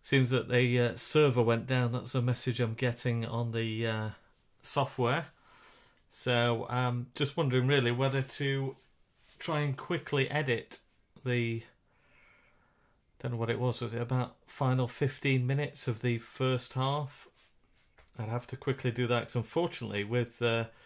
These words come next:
this system, there's no way of actually forwarding or rewinding the video start, so I'm sure we, uh, we all don't want to have to go back to the start when we've been enjoying the game.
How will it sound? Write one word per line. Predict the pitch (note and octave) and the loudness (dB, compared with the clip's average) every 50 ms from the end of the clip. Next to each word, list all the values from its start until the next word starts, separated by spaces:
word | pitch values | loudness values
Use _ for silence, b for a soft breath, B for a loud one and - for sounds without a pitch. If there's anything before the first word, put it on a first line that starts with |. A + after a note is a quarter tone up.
| B B B B B | B B B B B
this | C3+ C3 - | -2 0 0
system, | - - D#3+ D3+ C3 - - - A2+ G2 G#2 A#2 B2 - _ _ _ _ _ _ _ _ _ _ _ _ _ _ _ _ - | 0 0 0 0 0 0 -2 0 -2 -2 -2 -4 -10 -12 _ _ _ _ _ _ _ _ _ _ _ _ _ _ _ _ -10
there's | - B2 A#2 A2 - | -4 -4 -4 -4 -2
no | C3 B2+ B2+ B2 | -2 0 2 2
way | A#2+ A2 A#2 B2 B2 A#2 A2 G#2+ | 2 2 2 2 2 2 2 0
of | - A2 G#2 G#2+ | 0 -4 -4 -4
actually | A2+ G#2+ - - - - A2+ G#2 G#2 - - _ | -4 -4 -4 -8 -6 -4 -4 -4 -4 -6 -12 _
forwarding | - - - - A#2+ A2+ A2+ A2+ A2 G#2 A2 G#2+ G#2 G#2+ | -20 -6 0 2 2 4 4 2 0 0 0 -2 -2 -2
or | G#2+ G#2+ G#2 G#2 | -2 -2 -2 0
rewinding | G2+ A2+ A#2 A#2 A#2 G#2+ A#2 A2+ A2+ A2 G#2+ G#2 A2+ G#2+ G2+ G#2 G2+ - - _ _ _ - | 0 0 0 0 0 0 2 2 2 0 0 0 0 0 0 -2 -4 -6 -10 _ _ _ -6
the | A2+ G#2+ G#2+ G#2 G#2 | -4 -2 -2 -2 -4
video | - A#2 B2+ B2 A2 A#2 G#2 G2 F#2+ G2+ G2+ - - B B B B B B B B B B | -4 -2 -2 0 0 0 -2 -2 -2 -4 -6 -10 -16 B B B B B B B B B B
start, | B - - B2 A2 G2+ G2 F#2+ - | B -2 0 2 2 2 2 0 -2
so | - A#2+ | -4 -6
I'm | G#2+ G2+ | -6 -6
sure | - - C#3 B2+ A#2 A2+ | -4 0 2 4 4 4
we, | A2 A2+ A2 G#2+ A2 G#2+ | 2 0 0 0 0 0
uh, | G#2 G#2 - A#2+ | 0 -2 -4 -8
we | B2+ B2 B2 B2 | -8 -4 -2 0
all | A#2 | 0
don't | A2 A#2+ G#2+ | 0 0 -2
want | A2 A2 A2+ A#2 | -2 -4 -6 -6
to | - - | -4 -4
have | A#2 G#2+ - - | -4 -4 -4 -4
to | - A2+ A2 G#2 - b b b b b b b b b b b b b b b b b b _ _ | -4 -4 -4 -4 -6 b b b b b b b b b b b b b b b b b b _ _
go | - C#3+ C3+ | 4 6 6
back | B2+ C3 C#3+ C3+ - - | 8 8 6 4 4 -2
to | - - | -2 0
the | B2 A#2+ | 2 2
start | A#2 - - C3 C#3 D#3 D#3+ - | 2 4 4 6 6 6 4 4
when | - B2 B2 | 4 4 4
we've | B2 A2 | 4 6
been | B2 B2+ A#2+ | 4 4 4
enjoying | A#2+ A#2 A2 - C3+ B2 A2+ A2 | 4 0 2 4 4 4 4 4
the | A2 G#2+ | 2 2
game. | G#2+ A#2+ A2+ C3+ E3+ F3 C#3+ | 4 4 4 4 2 -2 -6